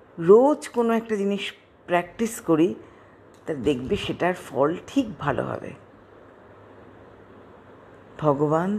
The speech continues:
তার ফল দেবেনই। বন্ধুরা, আমরা সবাই মনের জোর এইভাবেই রাখব এবং নিজেদেরকে আরও বড় করে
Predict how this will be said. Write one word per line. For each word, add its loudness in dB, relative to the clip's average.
তার 4
ফল -2
দেবেনই। -2
বন্ধুরা, 2
আমরা 0
সবাই 2
মনের 2
জোর 4
এইভাবেই -2
রাখব -4
এবং 0
নিজেদেরকে -2
আরও 0
বড় 2
করে -10